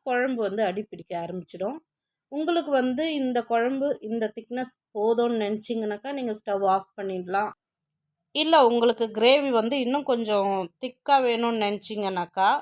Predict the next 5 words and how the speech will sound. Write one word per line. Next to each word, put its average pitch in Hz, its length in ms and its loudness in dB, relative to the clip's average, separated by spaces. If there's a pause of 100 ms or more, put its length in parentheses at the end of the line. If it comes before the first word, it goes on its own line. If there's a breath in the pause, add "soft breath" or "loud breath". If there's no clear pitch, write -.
(680)
மறுபடியும் 320 540 0
தட்டை 247 260 -2
போட்டு 262 260 -4
மூடிட்டு 214 460 0 (120)
ஒரு 254 240 4